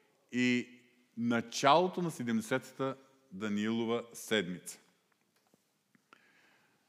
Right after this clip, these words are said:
За този период апостол Павел пише в Римляните, единайсета глава, двайсет и пети стих:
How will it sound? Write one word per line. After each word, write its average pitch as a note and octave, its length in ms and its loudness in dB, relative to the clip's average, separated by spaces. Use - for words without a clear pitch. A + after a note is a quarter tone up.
За B2 80 2
този A3 320 6
период D#3+ 360 4
апостол D3+ 480 2
Павел C#3 280 6
пише A2+ 440 -2
в G#2 180 -6
Римляните, C#3 300 0
единайсета A#2 480 2
глава, B2 200 4
двайсет A#2+ 380 2
и A#2 60 -6
пети A2 320 -2
стих: - 260 -12